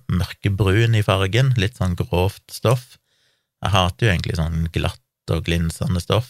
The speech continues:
selv om den dressen jeg skal ha i konfirmasjonen er jo sånn, for det er en standarddress. Men ja, jeg må finne meg det. Hvis jeg har det, så har jeg nok det jeg trenger, tror jeg, til å kunne se grei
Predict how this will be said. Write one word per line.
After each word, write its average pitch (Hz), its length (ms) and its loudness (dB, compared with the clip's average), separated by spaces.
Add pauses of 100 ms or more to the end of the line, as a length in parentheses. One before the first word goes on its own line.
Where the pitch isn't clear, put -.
selv - 240 -4
om 87 80 -2
den 82 160 -2
dressen 85 300 -4
jeg 82 80 -2
skal - 140 -4
ha - 80 -4
i - 20 -6
konfirmasjonen 92 580 -2
er - 80 -2
jo - 120 -4
sånn, - 160 -6
for - 100 -12
det 90 80 2
er - 80 -2
en - 180 -10
standarddress. - 800 -4 (1400)
Men 104 120 2
ja, 95 60 -2 (200)
jeg 113 80 4
må 120 80 4
finne 113 240 2
meg 104 120 2
det. 101 100 2 (180)
Hvis - 160 -4
jeg 107 80 4
har 104 120 2
det, 123 120 4 (200)
så - 200 -2
har 95 220 2
jeg 90 100 0
nok 90 240 -2
det 82 100 0
jeg 80 360 -2 (100)
trenger, 82 400 -2
tror - 160 -6
jeg, 90 120 -8
til 76 120 -4
å - 80 -8
kunne 82 240 -4
se - 160 -4 (400)
grei 85 180 -2